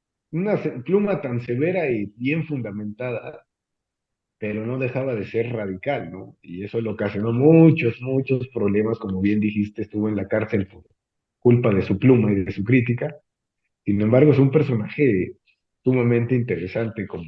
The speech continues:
como contrario a, al pensamiento de casi todos en aquella época. Eso, por ejemplo, es,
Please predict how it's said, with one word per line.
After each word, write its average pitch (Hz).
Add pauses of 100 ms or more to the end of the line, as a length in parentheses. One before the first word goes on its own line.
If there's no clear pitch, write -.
(160)
como 82 (640)
contrario 123
a, 90 (120)
al 95
pensamiento 107
de 104
casi 120
todos 123 (480)
en 113
aquella 117
época. 151 (800)
Eso, 160
por 117
ejemplo, 143
es, 135